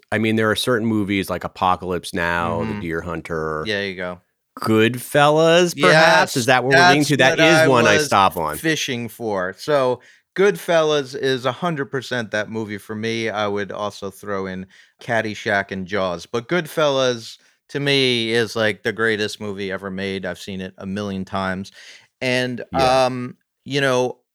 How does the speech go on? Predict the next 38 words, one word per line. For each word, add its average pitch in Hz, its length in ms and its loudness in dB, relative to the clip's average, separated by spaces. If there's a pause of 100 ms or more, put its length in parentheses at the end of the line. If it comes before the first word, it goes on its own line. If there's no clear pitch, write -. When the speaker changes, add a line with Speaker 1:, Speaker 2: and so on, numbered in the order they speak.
(160)
Speaker 2:
a 135 60 0
lot 135 260 4
of, 131 260 0
uh, 120 360 2 (160)
uh, 110 320 0
amazing 110 560 -2
moments 104 360 -4
in 113 200 -8
that 101 160 -4
movie. 104 320 -6
But 113 240 -2
as 120 260 -4
you 127 60 -8
know, 139 240 0
it's 139 160 -6 (420)
based 185 280 2
on 185 120 2
a 160 60 2
true 175 260 -4
story, 175 540 0
and 147 180 0
there's 165 180 0
a 175 60 -4
pretty 196 920 0 (340)
big, 165 480 0 (100)
uh, 127 260 2
crime 139 840 0
among 123 460 -2 (100)
all 131 260 4
of 117 140 -2
the 110 100 0
crimes 113 400 -4
committed 107 380 -6
in 107 100 -6
that 101 180 -2
movie, 104 480 -6 (340)
the 107 100 -2
Lufthansa 127 920 -2